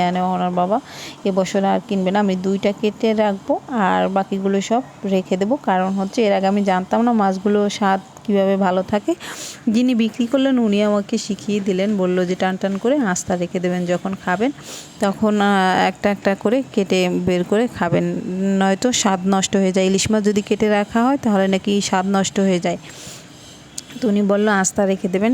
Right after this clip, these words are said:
বেশি কাটবেন না মাছগুলো। আর দেখো প্রচুর ডিম হয়েছে, ডিম হলে কিন্তু মাছের স্বাদ থাকে না। অনেক ডিম হয়েছে দেখতে পাচ্ছ, পেটি নষ্ট হয়ে গেছে। এই কি ইলিশ মাছের ক্ষেত্রে সবসময় চেষ্টা করবে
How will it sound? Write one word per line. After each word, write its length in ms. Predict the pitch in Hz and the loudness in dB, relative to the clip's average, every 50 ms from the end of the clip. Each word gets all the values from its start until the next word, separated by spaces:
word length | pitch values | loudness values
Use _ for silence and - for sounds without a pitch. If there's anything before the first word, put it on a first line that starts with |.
| 262 233 | 2 2
বেশি 260 | 202 196 - - 190 - | 0 0 -2 -4 -4 -2
কাটবেন 340 | - 214 202 180 - 196 185 180 | -2 -2 -2 -2 -2 -2 0 0
না 40 | 180 175 | 0 0
মাছগুলো। 460 | 175 185 185 175 180 - - 220 269 294 - - - - - - - - - - - - - - - - - 233 220 | 0 0 -2 -2 -4 -2 0 0 0 -2 -4 -12 -14 -14 -12 -12 -14 -14 -16 -18 -20 -20 -20 -20 -14 -4 0 0 2
আর 120 | 220 226 233 233 233 - - - - - - 220 220 | 2 2 2 2 2 0 0 0 -2 -2 -2 0 0
দেখো 180 | 208 208 202 - | 0 0 0 -2
প্রচুর 340 | 214 - 226 214 - - 220 185 190 | -2 0 0 0 0 0 0 2 2
ডিম 140 | 208 214 214 214 | 2 4 4 4
হয়েছে, 240 | 208 202 196 190 220 214 | 2 2 2 2 0 0
ডিম 240 | 202 175 196 196 202 202 202 | 2 2 2 2 4 4 4
হলে 120 | 202 202 202 208 | 4 2 2 2
কিন্তু 160 | 208 214 208 | 2 2 2
মাছের 340 | 190 180 185 - - 208 - - | 2 2 2 0 0 -2 0 0
স্বাদ 200 | - 180 180 - - - | -2 -2 -2 -4 -4 -4
থাকে 260 | 196 180 180 - 180 | -4 -4 -2 -2 -2
না। 120 | 185 180 180 - - - 202 | -2 -2 -2 -2 0 0 2
অনেক 180 | 208 214 220 196 185 | 2 2 0 0 0
ডিম 180 | 190 202 208 208 208 | 0 0 2 2 2
হয়েছে 240 | 214 202 202 - 226 | 2 2 2 0 0
দেখতে 280 | 208 196 196 196 - - | 0 0 -2 -2 0 0
পাচ্ছ, 180 | 226 226 220 - 233 202 - | 0 0 0 0 -2 -2 0
পেটি 240 | 190 196 - 220 208 202 190 | -2 0 2 2 2 2 2
নষ্ট 240 | 180 180 180 - - 196 | 2 0 -2 -2 -2 0
হয়ে 260 | 190 185 185 175 175 | 0 0 0 0 -2
গেছে। 320 | 175 185 185 180 - - - 190 - - - - - - - - - - - - 403 - - - 196 | 0 -2 -2 -2 -4 -4 -6 -6 -8 -14 -20 -20 -20 -20 -20 -20 -20 -10 -6 -4 -4 -2 0 0 0
এই 60 | 214 202 | 0 0
কি 140 | - 214 214 214 | 0 0 2 2
ইলিশ 220 | 220 220 220 202 - | 2 2 0 0 0
মাছের 260 | 240 233 226 - 233 | 0 0 0 0 0
ক্ষেত্রে 320 | 226 - 226 214 - 226 226 226 | 0 0 0 0 0 0 0 2
সবসময় 480 | - - 196 185 - - 202 208 214 208 - 208 | 2 0 -2 -2 -2 -2 0 0 0 0 0 -2
চেষ্টা 240 | 202 - - 196 190 | -4 -2 -2 -2 -2
করবে 280 | - - 196 202 214 | 0 -2 -2 0 0